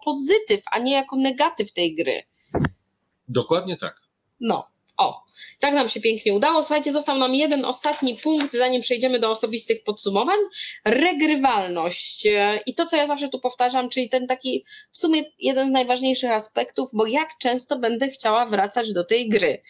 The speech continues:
Speaker 1: E, wiadomo, że w każdej robimy to samo, w każdej się przygotowujemy przez, e, trzy, trzy pory roku do tej ostatniej, najcięższej.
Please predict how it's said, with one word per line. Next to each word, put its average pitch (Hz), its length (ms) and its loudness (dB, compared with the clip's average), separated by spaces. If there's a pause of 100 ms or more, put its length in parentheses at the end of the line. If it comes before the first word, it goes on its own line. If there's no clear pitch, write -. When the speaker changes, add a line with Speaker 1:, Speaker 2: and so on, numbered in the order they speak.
(380)
Speaker 1:
E, 185 320 4
wiadomo, 294 260 4
że 269 100 0
w - 40 -8
każdej 220 300 2
robimy 196 300 0
to 165 100 -2
samo, 202 400 -2
w - 40 -20
każdej 185 280 0
się 202 120 -4
przygotowujemy 175 720 -2
przez, 185 360 -4
e, 202 180 4
trzy, 226 320 0 (120)
trzy - 240 -2
pory 254 260 2
roku 254 300 0
do 247 100 2
tej 254 320 0
ostatniej, 277 520 -2
najcięższej. 294 800 0